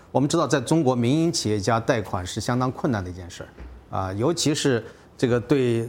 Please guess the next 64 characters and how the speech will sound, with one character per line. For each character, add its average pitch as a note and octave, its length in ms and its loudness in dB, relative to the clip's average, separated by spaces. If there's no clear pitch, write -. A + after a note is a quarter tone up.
数 D#3 240 0
额 C#3 100 4
金 D3+ 280 0
额 C3 120 2
特 C3+ 160 -2
别 C3 140 2
大 E3+ 260 0
的 A2 80 -2
时 G#2+ 160 -2
候， G2+ 220 -2
那 B2+ 120 2
个 A#2 260 2
门 C#3 240 2
槛， G#2 260 -4
也 B2 80 -2
就 C#3+ 100 0
是 D#3 80 0
说 E3 140 4
有 A#2 100 2
什 A#2+ 120 0
么 C#3 60 4
样 D#3+ 120 4
的 A#2 80 4
要 D3+ 240 2
求， - 240 -6
这 - 120 -2
个 A2 60 2
我 G2+ 60 -2
们 F#2 100 -8
不 G#2+ 80 -6
清 C#3 260 0
楚。 - 160 -10
所 E3 160 2
以 D#3+ 60 0
趁 F#3+ 200 2
着 E3+ 60 4
这 F#3+ 160 2
个 D3+ 80 2
机 C3+ 160 2
会， B2 260 2
是 D#3+ 160 2
不 C3 80 2
是 C3+ 260 2
主 C#3+ 120 2
管 C#3+ 160 4
部 C3+ 120 6
门 B2 180 4
应 C3+ 100 2
该 C3 180 2
澄 B2 220 0
清 E3+ 220 -2
一 D#3 100 0
下？ G#2 160 -6
啊， G#2+ 120 -2
就 C3+ 160 0
是 C3 140 2
什 A#2+ 180 2
么 C3 80 2
样 G#3 160 2
的 C3 80 2
人 G#2+ 200 0
才 A2+ 200 0
能 A#2 160 2
够 B2 180 2